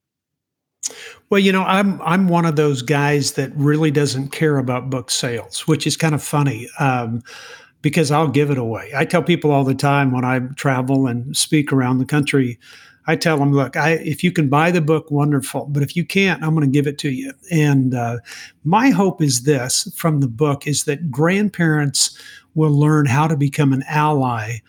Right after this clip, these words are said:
of their teen grandchildren because th-, this culture of, of teens needs more support than they've ever had before.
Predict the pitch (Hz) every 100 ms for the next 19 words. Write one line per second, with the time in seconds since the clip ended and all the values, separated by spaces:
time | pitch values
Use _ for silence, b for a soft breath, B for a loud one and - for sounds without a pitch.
0 | B B B 156 147 143 143 160 143 135
1 | 127 127 120 147 117 113 - - - 160
2 | 180 143 190 180 - 196 - - 190 185
3 | - 175 151 135 B B B 147 - 196
4 | 180 156 139 170 156 160 151 120 - 151
5 | 139 151 160 - 156 - 147 131 143 135
6 | 135 127 127 123 131 131 120 127 - -
7 | -